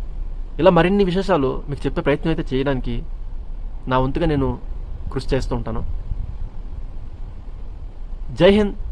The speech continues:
వందే మాతరం, భారత్ మాతాకి జై. యుద్ధం తథ్యం, వాడి వినాశనం తథ్యం.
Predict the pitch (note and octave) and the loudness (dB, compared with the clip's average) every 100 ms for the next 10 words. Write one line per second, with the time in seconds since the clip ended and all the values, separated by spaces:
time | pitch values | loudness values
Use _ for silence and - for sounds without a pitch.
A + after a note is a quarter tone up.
0 | - - B2+ D#3 E3+ D#3+ D#3 D#3 - - | -2 2 4 6 6 6 4 0 -2 0
1 | - - - - D3 D#3+ D3 C3+ C#3 C#3+ | 0 0 -4 0 2 4 2 2 2 2
2 | B2 - - - - - - - - - | 2 0 -2 0 0 0 -2 -2 -4 -2
3 | - D3 D3 A3 A3+ - - - - D#3 | 2 6 10 10 8 0 -4 -4 2 2
4 | B2 D#3 - - - - - - - - | 4 4 4 2 2 2 0 -2 -2 0
5 | B2 C3 C3 D#3+ F3+ F3+ G3+ - - C3 | 2 4 4 4 4 0 0 -2 2 2
6 | C3+ | 2